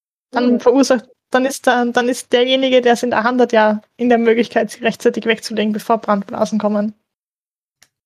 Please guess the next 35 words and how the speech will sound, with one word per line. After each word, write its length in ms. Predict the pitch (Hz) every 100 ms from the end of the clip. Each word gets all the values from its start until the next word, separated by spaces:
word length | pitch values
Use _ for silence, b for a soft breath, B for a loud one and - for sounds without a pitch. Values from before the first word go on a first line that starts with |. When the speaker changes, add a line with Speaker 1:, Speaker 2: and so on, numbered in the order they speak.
| _ _ _ _ _ _
Speaker 2:
Aber 80 | -
da 180 | 226 233
finde 180 | 269 254
ich's 100 | 254
halt 140 | 233
auch 100 | 226
wichtig, 340 | 233 - 233 233
vorher 240 | 226 226
die 120 | 214 214
Temperatur 600 | 214 214 196 - 220 214
zu 140 | -
messen. 360 | 202 196 - 214 -
Also 340 | 214 208 202 - -
Speaker 1:
Ja, 460 | 262 240 233 226
sicher, 400 | 214 220 - 208
sicher. 460 | 196 214 - 220 214 _ _ _ _ _ _ _ _
Speaker 2:
man 240 | 214 226
braucht 280 | 220 233 247
den, 160 | 233 233 - _ _
den 140 | 220 214
Backofen 480 | 214 - - 226 214
dann 120 | 208
nicht 180 | 214 214
auf 240 | 202 - -
zweihundert 440 | - 220 208 202
Grad 260 | - 202 208
hochheizen 600 | 208 208 196 - 214 208
und 180 | 202 -
die 40 |
Steine 500 | - - 208 214 214
zwanzig 340 | - 208 -
Minuten 260 | 214 214 -
drin 240 | - 220
liegen 280 | 214 233 208
lassen, 340 | 185 190 214